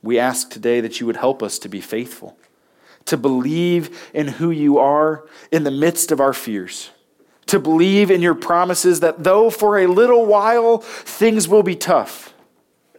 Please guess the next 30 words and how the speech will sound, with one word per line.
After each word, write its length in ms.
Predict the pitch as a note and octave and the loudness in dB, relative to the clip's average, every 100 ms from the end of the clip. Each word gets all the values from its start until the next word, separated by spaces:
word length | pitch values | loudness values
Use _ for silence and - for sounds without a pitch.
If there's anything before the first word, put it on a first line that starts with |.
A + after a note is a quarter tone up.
| _ - - - - _ _ | _ -14 -14 -14 -20 _ _
you're 120 | A2+ | -8
still 260 | A#2+ - C3+ | -8 -2 0
with 240 | C#3 D3+ | 0 0
us 160 | D#3 D3+ | -6 -6
and 100 | D3+ | -12
for 300 | - F#2+ F#2 | -10 -10 -10
us, 320 | F#2 - - _ _ _ _ _ _ _ | -16 -20 -20 _ _ _ _ _ _ _
and 160 | G2+ G#2+ | -16 -8
you 220 | B2 C#3 | 0 0
have 280 | A#2 B2 B2 | 0 -4 -4
conquered. 480 | A2+ F2+ - - _ _ _ _ _ - - | -8 -10 -12 -20 _ _ _ _ _ -20 -12
Though 320 | C#3 F3 G#3 | 0 4 4
for 300 | G3+ G3+ F3 | 2 0 2
a 40 | E3+ | 2
little 360 | E3+ G3 F3+ | 2 4 4
while 360 | F3 F3+ F3+ F3 | 2 4 4 2
things 440 | - F#3 F3+ - | 0 -4 -4 -2
will 80 | F3 | 0
not 260 | E3+ E3+ - | 2 0 2
go 460 | F3 F#3 F3+ F3 - - - | 4 6 4 2 -4 -12 -4
as 360 | E3+ F#3+ F#3 | 0 0 -2
we 400 | D#3+ F#3 F#3 F#3 | 0 0 2 2
desire, 720 | E3 E3 D#3+ D3+ C#3 A2+ G#2 - _ _ _ _ _ _ _ _ _ _ _ _ | 0 -2 0 2 2 0 -6 -14 _ _ _ _ _ _ _ _ _ _ _ _
you're 140 | A#2 | -12
still 280 | A2 - B2 | -12 -4 -2
with 240 | A#2+ A#2 A#2+ | 0 -2 -4
us 200 | A2+ A#2 | -8 -10
and 100 | A2 | -14
for 260 | F#2+ F2+ F2+ | -14 -14 -16
us. 340 | - - - | -18 -20 -20